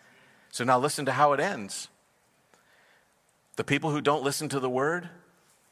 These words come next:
will wander through the land dejected and hungry.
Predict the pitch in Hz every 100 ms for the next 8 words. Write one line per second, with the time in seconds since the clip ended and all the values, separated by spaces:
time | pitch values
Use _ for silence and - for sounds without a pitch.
0 | _ _ - 113 123 143 156 151 - 139
1 | 135 127 123 104 95 98 - 120 - 113
2 | 110 107 104 92 87